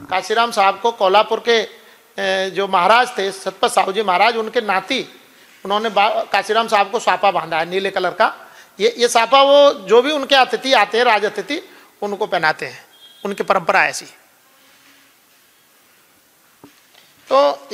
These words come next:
ये जो इस type की जो आप जो देख रहे हैं, कि मेरा तो ये कहना है कि सतपथ साहू जी महाराज का जो, ये जो आप जो देख रहे हैं, एक और ये चीज़ मैं दिखाना चाहता हूँ। ये आप देखिए,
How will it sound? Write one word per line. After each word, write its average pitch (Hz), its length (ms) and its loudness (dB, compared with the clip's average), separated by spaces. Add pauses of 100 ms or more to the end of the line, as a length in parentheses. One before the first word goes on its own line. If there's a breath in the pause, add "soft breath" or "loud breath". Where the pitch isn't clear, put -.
(140)
ये 285 360 0
जो 277 160 -4
इस 262 180 -6
type 226 300 -2
की 277 120 -10
जो 269 160 -4
आप 233 220 0
जो 247 120 -12
देख 190 240 -6
रहे 208 220 -4
हैं, 247 120 -12 (380 soft breath)
कि 226 380 -4
मेरा 254 320 -2
तो 277 160 -10
ये 247 200 -4
कहना 220 380 -4
है 190 240 -6 (380 loud breath)
कि 233 100 -4
सतपथ - 380 -4
साहू 208 240 2
जी 233 120 -8
महाराज 220 540 4 (720 soft breath)
का 220 220 4
जो, 220 220 2
ये 220 240 4
जो 220 240 4
आप 190 280 2
जो 214 120 4
देख 202 220 0
रहे 202 180 0
हैं, 190 60 -2
एक 175 100 -6
और 175 160 -2
ये 180 140 -10
चीज़ 165 240 -12
मैं 160 100 -12
दिखाना 165 300 -6
चाहता 160 280 -8
हूँ। 180 180 -10 (560 loud breath)
ये 226 240 2
आप 202 180 0
देखिए, 156 420 -10